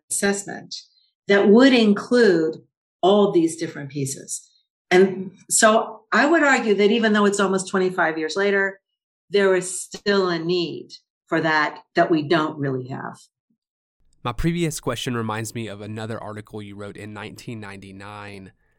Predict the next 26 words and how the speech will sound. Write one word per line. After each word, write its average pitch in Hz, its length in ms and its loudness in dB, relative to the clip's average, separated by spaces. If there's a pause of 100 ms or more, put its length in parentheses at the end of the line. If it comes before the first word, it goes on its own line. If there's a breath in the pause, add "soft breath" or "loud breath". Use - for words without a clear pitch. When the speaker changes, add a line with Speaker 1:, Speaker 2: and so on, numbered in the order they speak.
(200)
Speaker 2:
called 110 240 -4
Looking 120 460 -8
Back 107 340 -10
as 104 220 -14
We 101 100 -18
Look 95 240 -20
Forward, 123 640 -8 (440)
Historicizing 117 1160 -8
Writing 104 280 -14
Assessment, 98 480 -16 (340)
where 110 140 -8
you 110 120 -8
describe 104 500 -12
three 123 380 -10
waves 107 540 -14
of 98 120 -20
writing 98 260 -14
assessment. - 580 -18
The 120 80 -10
first 123 260 -8
wave 113 260 -8
was 107 220 -12
objective 104 580 -14
tests 135 360 -8
from 104 200 -14
nineteen 98 440 -16